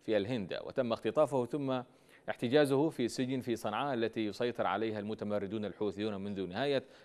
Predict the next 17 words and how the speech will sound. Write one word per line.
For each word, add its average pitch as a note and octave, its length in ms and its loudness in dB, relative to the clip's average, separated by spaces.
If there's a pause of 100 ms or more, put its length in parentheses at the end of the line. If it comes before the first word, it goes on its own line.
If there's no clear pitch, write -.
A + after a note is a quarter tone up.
(140)
ألفين F#2+ 320 0
وأربعة F2 360 2
عشر. A2 280 0 (600)
وفي D#3+ 320 8
سبتمبر G3 520 6
أعلنت F3+ 460 6
عائلته C#3+ 600 4
القلق C3 400 2
الشديد A2+ 600 -2
بشأن A2 580 -2
حالته G#2+ 420 0
الصحية، D3+ 480 0
داعية C#3+ 400 2
السلطات A2+ 440 -4
الفرنسية F#2+ 560 -2
إلى G#2 240 -2
عدم A2 560 -2